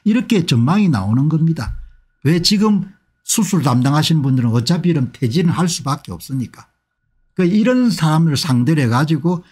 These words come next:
어마어마하게 무도한 정책을 밀어붙인 겁니다. 그 도저히 제정신으로 할 수 없는 짓을 한 겁니다. 자발적으로 사람 살리는 일을 하겠다고 하는 사람들 다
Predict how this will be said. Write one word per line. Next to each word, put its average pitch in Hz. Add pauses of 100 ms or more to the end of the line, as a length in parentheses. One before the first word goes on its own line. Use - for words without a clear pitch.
(180)
어마어마하게 214
무도한 147
정책을 156
밀어붙인 117
겁니다. - (420)
그 202
도저히 226
제정신으로 214
할 196
수 -
없는 147
짓을 156
한 80
겁니다. - (500)
자발적으로 214
사람 160
살리는 202
일을 117
하겠다고 135
하는 110
사람들 113
다 165